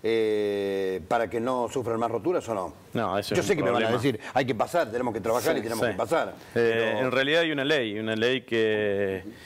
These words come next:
Speaker 2: establece multas, está todo tabulado. Eh, hasta veinticuatro horas después de, la, de una lluvia no se puede transitar, depende
Speaker 1: Mm.
Speaker 2: también qué lluvia.
Speaker 1: Bien.
Speaker 2: El problema es que por ahí los productores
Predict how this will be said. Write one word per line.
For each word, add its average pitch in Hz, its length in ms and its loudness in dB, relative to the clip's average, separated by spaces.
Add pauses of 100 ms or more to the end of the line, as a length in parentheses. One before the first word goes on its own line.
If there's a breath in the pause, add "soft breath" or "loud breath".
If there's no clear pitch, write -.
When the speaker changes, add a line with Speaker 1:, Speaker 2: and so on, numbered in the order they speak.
(180 loud breath)
Speaker 2:
establece 107 560 0
multas, 131 760 2
está 98 200 -4
todo 98 220 -2
tabulado. 117 800 0 (440 loud breath)
Eh, 98 680 2
hasta 95 200 -2
veinticuatro 107 460 0
horas 104 120 0
después 101 340 0
de, 101 100 0
la, 101 100 0
de 101 160 -2
una 101 120 -2
lluvia 104 220 -2
no 101 80 -4
se 92 120 -6
puede 107 180 -2
transitar, 101 560 0
depende 107 360 -2
Speaker 1:
Mm. - 40 -6
Speaker 2:
también 98 240 -2
qué 110 100 -2
lluvia. 110 380 -2 (400 loud breath)
Speaker 1:
Bien. 85 300 -6
Speaker 2:
El 107 220 2
problema 135 340 0
es 139 60 -4
que 104 100 -6
por 104 180 0
ahí 110 680 0 (420)
los 92 160 -4
productores 104 1040 -2